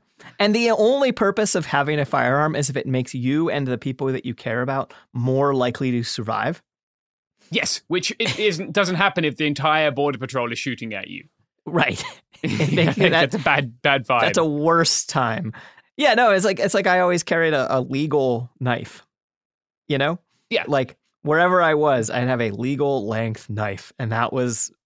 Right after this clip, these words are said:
Speaker 2: Fine.
Speaker 1: you know, yeah.
Speaker 2: Sufficient. Yeah, look into knife laws, though, before you, uh, before, like, uh, knife laws in America
Speaker 1: Right.
Speaker 2: are almost as complicated as gun laws, and, uh,
Speaker 1: Well, you live in
Speaker 2: y-
Speaker 1: California, you can't have a cane sword.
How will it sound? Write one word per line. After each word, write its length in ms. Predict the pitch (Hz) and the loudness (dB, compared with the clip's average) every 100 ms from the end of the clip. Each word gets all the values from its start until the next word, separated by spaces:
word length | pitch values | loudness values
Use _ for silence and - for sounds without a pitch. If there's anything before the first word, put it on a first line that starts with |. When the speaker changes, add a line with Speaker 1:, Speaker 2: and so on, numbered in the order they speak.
| _ _ _ _ _ - _ _ _ | _ _ _ _ _ -20 _ _ _
Speaker 2:
Fine. 300 | - 147 135 | -10 -4 0
Speaker 1:
you 40 | 190 | 2
know, 260 | 156 147 - _ _ _ - | 2 0 -6 _ _ _ -2
yeah. 300 | 202 147 - | 2 2 0
Speaker 2:
Sufficient. 340 | 151 104 - _ _ _ - | -4 -8 -14 _ _ _ -2
Yeah, 280 | 143 117 92 _ | 0 0 -2 _
look 180 | 139 170 | -4 -2
into 160 | 208 165 | -2 -2
knife 360 | 147 170 165 | -2 -2 -4
laws, 260 | 139 113 107 | -4 -2 -4
though, 180 | 107 101 | -4 -6
before 300 | 110 - 120 | -6 -8 -8
you, 320 | 117 110 104 | -6 -4 -4
uh, 160 | 104 101 | -4 -6
before, 280 | 110 104 | -10 -10
like, 180 | 101 107 | -8 -8
uh, 40 | 113 _ _ | -10 _ _
knife 260 | 131 147 160 | -4 -4 -2
laws 160 | 151 127 | -4 -4
in 60 | |
America 220 | 127 123 | -2 0
Speaker 1:
Right. 80 | 123 | 0
Speaker 2:
are 60 | 127 | -2
almost 280 | 120 117 - | -4 -6 -8
as 60 | |
complicated 500 | - 113 117 104 110 | -8 -6 -6 -6 -8
as 80 | 104 | -12
gun 240 | - 107 | -8 -6
laws, 340 | 107 101 98 101 | -6 -8 -10 -14
and, 340 | 107 98 95 | -12 -12 -10
uh, 400 | 95 95 95 95 92 - | -12 -12 -12 -14 -16 -18
Speaker 1:
Well, 100 | - 151 | -4 0
you 80 | |
live 100 | 208 | 0
in 60 | 151 | 0
Speaker 2:
y- 40 | |
Speaker 1:
California, 440 | 135 127 135 143 151 | 0 0 0 0 0
you 60 | 110 | -2
can't 160 | 117 | -4
have 80 | 110 | -4
a 40 | |
cane 240 | 107 117 117 | -6 -6 -6
sword. 320 | - 101 113 | -6 -10 -12